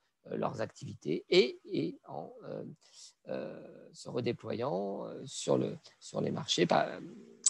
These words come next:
par, par des volumes importants, hein, en compensant donc, euh, euh, ce, ce, ce, ce, l'essor des marchés par, par des volumes plus importants. Le volume du crédit, je dis, a, a augmenté. Euh, on va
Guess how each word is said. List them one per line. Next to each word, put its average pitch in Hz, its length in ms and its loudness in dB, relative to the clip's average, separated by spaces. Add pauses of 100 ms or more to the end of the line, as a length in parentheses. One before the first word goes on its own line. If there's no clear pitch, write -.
(100)
par, 151 160 2 (100)
par 117 160 2
des 113 80 4
volumes 175 340 10
importants, - 520 0
hein, - 120 -16 (340)
en 139 40 -16
compensant 156 640 2
donc, - 260 -2
euh, - 80 -12 (680)
euh, - 300 -18 (1160)
ce, - 180 -8
ce, - 140 -8
ce, - 220 -12
ce, - 180 -18 (200)
l'essor 143 300 4
des 131 100 8
marchés 165 340 4
par, 127 260 0 (400)
par - 160 -10
des 110 140 2
volumes 135 380 4
plus 139 200 -6
importants. 131 440 -6
Le 165 80 -2
volume 147 220 0
du - 100 -2
crédit, - 340 -6
je 156 60 -8
dis, - 180 -6
a, 55 100 -4
a - 180 -2
augmenté. 123 520 -4 (640)
Euh, - 340 -8 (300)
on - 60 -12
va - 360 0